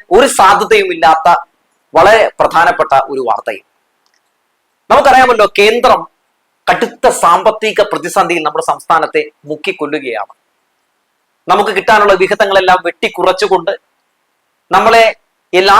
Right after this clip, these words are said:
രീതിയിലും പ്രതിസന്ധിയിലാക്കുന്ന സാഹചര്യത്തിലും അതിനൊക്കെ നടുവിൽ നിന്നുകൊണ്ട്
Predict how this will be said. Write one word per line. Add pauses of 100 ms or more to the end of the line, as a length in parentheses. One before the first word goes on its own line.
രീതിയിലും
പ്രതിസന്ധിയിലാക്കുന്ന (120)
സാഹചര്യത്തിലും (800)
അതിനൊക്കെ
നടുവിൽ
നിന്നുകൊണ്ട്